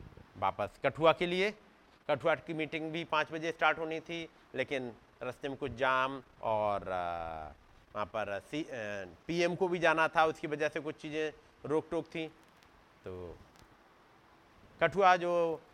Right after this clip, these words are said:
अ, छः बजे की हमारी, पाँच बजे की मीटिंग थी, हम लोग पहुँचे ही कठुआ में शायद, अ, साढ़े पाँच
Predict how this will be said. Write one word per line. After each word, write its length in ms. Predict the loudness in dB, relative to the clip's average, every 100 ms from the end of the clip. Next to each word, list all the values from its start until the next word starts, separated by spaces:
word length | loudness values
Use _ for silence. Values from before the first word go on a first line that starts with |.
| -20 -10
अ, 180 | -6 -6
छः 240 | 0 2
बजे 200 | 4 2
की 200 | 2 0
हमारी, 400 | 2 2 2 -2
पाँच 380 | -4 2 4 4
बजे 180 | 2 2
की 80 | 0
मीटिंग 280 | -2 -4
थी, 240 | -8 -10 -14 -18 -20 -20 -20 -20 -12 -4
हम 140 | -2
लोग 140 | -2 -2
पहुँचे 260 | -2 -2
ही 60 | -2
कठुआ 320 | -2 -2 -4
में 80 | 0
शायद, 300 | 0 0 0
अ, 560 | 0 2 2 0 -4 -10 -20 -20 -20 -14
साढ़े 400 | -10 0 4 6
पाँच 500 | 4 2 2 -2 -16